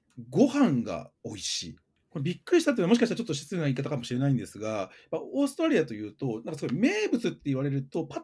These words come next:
と想像しづらいっていう人が、まあ、ちょっと多いかなと思っているんですが、まあ、ケアンズに行ってびっ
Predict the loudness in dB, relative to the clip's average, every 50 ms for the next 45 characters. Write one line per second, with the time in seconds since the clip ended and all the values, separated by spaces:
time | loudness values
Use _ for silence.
0 | _ -6 -2 2 4 4 4 6 4 4 2 2 0 -6 -4 0 2 2 2 2
1 | 0 -6 _ -6 -6 -4 -2 -2 0 2 2 2 2 0 -4 -6 -6 -2 2 4
2 | 4 4 2 0 -2 -4 -4 -4 -6 -4 -4 -4 -4 -4 -8 -12 -12 -12 -14 -14
3 | -14 -16 -16 -12 -10 -8 -8 -8 -10 -12 -20 -20 _ _ -6 -2 0 0 0 2
4 | 2 0 0 2 0 -2 -2 -4 -6 -8 -8